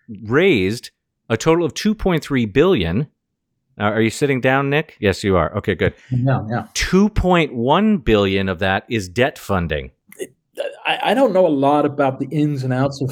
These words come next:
Speaker 2: funding, I'll be honest there, but that doesn't sound awesome.
Speaker 1: I know they all do it. Everybody's hedging their bets. You gotta, you know, it's the old adage, you gotta have money to make money, right? So they take out a loan,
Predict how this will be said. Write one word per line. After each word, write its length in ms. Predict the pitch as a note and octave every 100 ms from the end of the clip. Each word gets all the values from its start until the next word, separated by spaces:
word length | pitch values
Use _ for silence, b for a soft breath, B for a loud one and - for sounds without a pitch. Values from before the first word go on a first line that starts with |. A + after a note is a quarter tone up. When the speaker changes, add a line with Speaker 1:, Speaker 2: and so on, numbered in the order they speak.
| -
Speaker 2:
funding, 320 | C3 D3 D#3+
I'll 160 | C#3+ C3
be 160 | B2+
honest 360 | B2 C3+ C3+ -
there, 380 | C#3 G#3+ B3+ -
but 140 | - C3
that 140 | C3+
doesn't 300 | F3+ F3 F3+
sound 720 | - - C#3+ D3 D3+ C3+ B2 A2+
awesome. 580 | - A#2 A2 - - - _
Speaker 1:
I 120 | B2+
know 240 | C#3+ D#3 G3+
they 160 | G3
all 180 | G3 F#3
do 220 | D#3+ E3
it. 160 | F3+ F3+
Everybody's 640 | D3 D3 D#3 D#3 D#3 C#3+ B2+
hedging 400 | A#2+ D#3 D#3+ E3+
their 100 | D#3
bets. 340 | B2+ C#3 C#3
You 100 | A#2+
gotta, 300 | A#2 C3+ C3+
you 80 | B2
know, 160 | A#2 F#2+
it's 220 | A2+ B2
the 140 | C#3+ C#3
old 160 | C3
adage, 360 | C3 C3 F#2 E2+
you 80 | G2
gotta 280 | A#2 A2+
have 240 | A#2 C3 C3
money 220 | B2+ B2+
to 80 | A#2
make 260 | C3 C3
money, 220 | E2+ D#2+ E2
right? 300 | F#2 B2 -
So 140 | G#2
they 160 | G#2+ G#2+
take 300 | - A#2 C3
out 140 | B2
a 40 |
loan, 460 | A#2+ G#2+ G#2+ A#2+